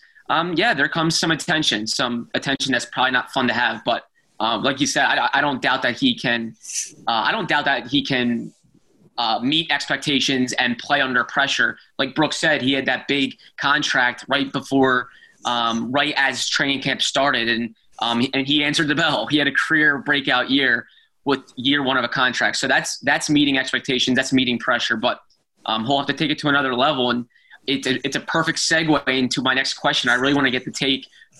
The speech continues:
uh, your takes, both of you, Brooke and Taryn, on this. Uh, w-, we know the Flyers struggled to score some goals in the playoffs. They scored two point oh eight goals per game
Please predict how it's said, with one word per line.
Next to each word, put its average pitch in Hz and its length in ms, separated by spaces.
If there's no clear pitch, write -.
uh, 120 180
your 131 120
takes, 135 320
both 131 220
of 123 120
you, 123 120
Brooke 120 220
and 117 140
Taryn, 127 260
on 120 100
this. 120 320
Uh, 123 200
w-, 139 240
we 160 140
know 160 140
the 170 100
Flyers 165 360
struggled 147 300
to 139 40
score 143 220
some 135 180
goals 131 220
in 127 60
the 123 80
playoffs. 120 400
They 127 100
scored - 380
two 170 180
point 147 460
oh 139 200
eight 135 220
goals 127 380
per 131 140
game 120 420